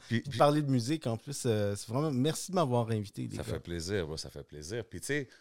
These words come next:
Speaker 1: comme on, on, on parle de ça, on parle des, des, de tes clients, parce que c'est ça, tu dis, t'es journaliste indépendant,
Speaker 2: Ouais.
Speaker 1: mais c'est, c'est quoi le grind de, de journaliste indépendant ? Comme, comment tu commences... Euh,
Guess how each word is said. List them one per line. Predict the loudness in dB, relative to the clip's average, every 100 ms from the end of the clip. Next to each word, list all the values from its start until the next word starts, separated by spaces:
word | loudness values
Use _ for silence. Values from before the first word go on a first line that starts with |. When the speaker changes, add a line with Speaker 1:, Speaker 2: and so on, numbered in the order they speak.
| _ _
Speaker 1:
comme | -6 -4
on, | -4 -6 -8
on, | -10 -10 -4
on |
parle | 0 2
de | 0
ça, | -2 4 6
on | 4 4
parle | 2 2
des, | 0
des, | -4 -6
de | -8
tes | -8
clients, | -10 -6 -2 0 0
parce | -2
que | -4
c'est | -6
ça, | -2 -2
tu | -2
dis, | -8 -8
t'es | -8
journaliste | -8 -6 -6 -4 -4
indépendant, | -6 -6 -2 -2 -2 -2 -4
Speaker 2:
Ouais. | -8 _ _ _
Speaker 1:
mais | -10
c'est, | -6 -4
c'est | -2 0
quoi | 4 4
le | 2
grind | -2 0 2 2 0 -4 -10 _ _ _
de, | -12
de | -8 -6
journaliste | -6 -4 -2 -2 -4
indépendant ? | -4 -6 -4 -2 -2
Comme, | -2 -4
comment | -2 -2 -2
tu | -4
commences... | -4 -2 0 -2 -2 -6 -8
Euh, | -10